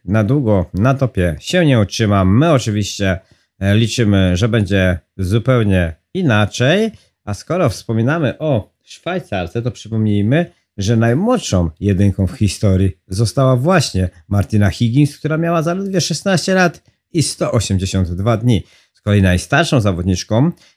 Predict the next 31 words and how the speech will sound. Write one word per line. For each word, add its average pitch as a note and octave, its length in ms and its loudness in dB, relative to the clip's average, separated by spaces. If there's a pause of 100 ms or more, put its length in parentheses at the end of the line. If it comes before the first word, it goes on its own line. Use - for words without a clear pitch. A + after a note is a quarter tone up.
(120)
na F#2 160 0
pierwszej C#3+ 400 -2
pozycji C#3+ 480 -2
była D#3+ 180 -2
Serena C3+ 400 0
Williams F#2+ 600 0
i A3 120 -6
traciła, C#3+ 640 0 (300)
e, G2+ 180 0
pozycję A2 500 -2
liderki A2 640 0
w, - 200 -12
w G2+ 260 0
wieku C#3 440 -2
trzydziestu G2+ 460 -2
pięciu G#2 300 -2
lat E3 280 0
i B3+ 140 0
dwustu A#2 420 0 (220)
sześćdziesięciu F#2 800 -2 (140)
sześciu B2+ 460 -4
dni. A#2 260 2 (380)
Najdłużej F2+ 720 0 (200)
liderką G3+ 440 0
światowego B2 440 0
rankingu F#3+ 420 -2
przez F3+ 240 -2
trzysta F#3+ 540 -2
siedemdziesiąt A#2+ 680 0
siedem F#2 280 -2
tygodni G2 580 -2